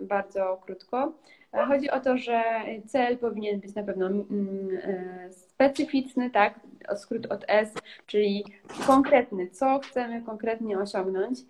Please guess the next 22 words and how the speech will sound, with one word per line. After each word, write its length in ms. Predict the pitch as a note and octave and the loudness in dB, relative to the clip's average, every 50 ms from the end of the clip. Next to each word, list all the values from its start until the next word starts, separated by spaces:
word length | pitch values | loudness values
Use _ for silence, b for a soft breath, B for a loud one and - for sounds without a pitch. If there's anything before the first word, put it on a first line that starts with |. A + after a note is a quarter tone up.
| b b b b b b - | b b b b b b 0
E, 260 | - G3+ G3+ G3 G3+ | 2 2 4 4 2
powinien 560 | G3+ A3+ A3 A#3+ C4 C4+ C#4 C#4 C4+ C4+ B3+ | 0 -2 0 2 2 4 4 2 2 2 4
być, 200 | C4 C4 B3+ B3+ - - - | 4 4 4 2 -2 -6 -4
e, 500 | - A3+ A3 A3 G#3+ G#3+ G#3+ G#3+ G#3+ G#3 | -2 -2 -2 -2 -2 -2 -2 -2 -2 -2
mierzalny, 800 | G#3 A3 B3 C#4 C#4 C4 C#4 C4 B3 A#3 A3 G#3+ G3 F3+ F#3 G3 | 0 6 8 8 10 10 8 8 8 6 4 0 -4 -6 -8 -8
czyli 440 | - G#3+ F#3+ G3+ G#3 G3+ F#3+ - - - - - | -10 -10 -8 -6 -6 -6 -8 -10 -12 -8 -2 0
ja 120 | G3 G#3+ | 0 2
to 100 | - C4 | 2 0
mogę 260 | C4 C4 B3+ C4+ C4 | 0 0 0 0 -2
zmierzyć, 500 | C4 C4 C4 B3+ B3 A#3 A#3 A#3+ F3+ - | -2 -2 -2 0 0 -2 -2 -6 -10 -10
tak? 220 | - G#3 G#3+ - - _ - | -8 -8 -8 -8 -10 _ -8
Trudno 380 | B3+ C#4 C#4+ C4+ C#4 C4 B3 | -4 -2 0 2 0 0 0
zmierzyć, 460 | A3+ A#3 A#3 A#3 A#3+ A#3+ A3+ G#3 - - - - A3+ | -4 -6 -6 -4 -4 -4 -4 -6 -10 -12 -16 -14 -10
e, 220 | G#3+ G#3 G#3 G3+ G#3 | -6 -4 -4 -4 -4
sam 260 | - - A3 A3 A3 | -4 -4 -4 -4 -2
fakt 280 | A3 A3 G#3+ G#3+ - - | -2 -4 -4 -4 -8 -20
schudnę 600 | - - - - - B3 A3 G#3 G3+ G3 F#3+ G3+ | -20 -20 -20 -6 -4 -2 -2 0 0 0 0 -2
w 80 | G3+ | -2
tym 160 | - G#3 G3+ | -4 -4 -2
roku, 420 | G3 F#3 F3 F#3+ - - C4+ D4+ E4 B B B B B B B - - | 0 0 0 0 2 4 4 4 4 B B B B B B B -6 -4
ale 220 | G#3+ A3+ A#3 A#3+ | 0 2 2 2
schudnę, 460 | A#3+ - - - C#4+ C4+ C4 C4 B3+ | 2 0 -2 0 2 2 4 4 4